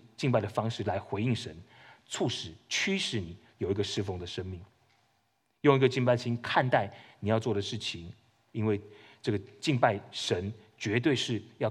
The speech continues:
高过于、要大过于你所做的其他的事情的。所以我们千万不要反过来，你不要把手中繁忙的事工取代为你敬拜的偶像了，弟兄姐妹。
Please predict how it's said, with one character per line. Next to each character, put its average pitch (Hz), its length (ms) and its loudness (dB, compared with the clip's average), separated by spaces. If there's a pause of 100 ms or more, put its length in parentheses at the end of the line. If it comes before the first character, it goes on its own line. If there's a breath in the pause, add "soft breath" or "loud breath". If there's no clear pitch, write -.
(100)
高 151 200 8
过 143 220 2
于、 98 60 -4
要 123 100 -2
大 151 240 6
过 117 220 2
于 92 140 -8 (180 loud breath)
你 107 80 -2
所 98 180 -4
做 107 240 -4
的 90 120 -8
其 - 260 -6
他 110 120 0
的 95 100 -4
事 - 180 -10
情 85 240 -14
的。 - 60 -20 (300 loud breath)
所 135 100 0
以 - 20 6
我 117 40 6
们 120 160 2
千 165 160 -2
万 156 100 4
不 120 80 2
要 127 80 6
反 - 340 0
过 - 140 0
来， 82 160 -4 (1080)
你 107 140 2
不 101 100 2
要 139 100 8
把 110 140 6
手 98 240 -2
中 123 200 0
繁 107 180 0
忙 107 200 0
的 104 80 2
事 113 240 -2
工 110 240 0 (400 loud breath)
取 - 540 -4
代 131 180 6
为 104 280 0 (480 loud breath)
你 90 140 -4
敬 110 240 -2
拜 104 180 0
的 95 120 -6
偶 - 220 -8
像 107 280 -6
了， 92 100 -20 (140)
弟 - 80 -12
兄 92 120 -6
姐 90 80 -10
妹。 87 200 -14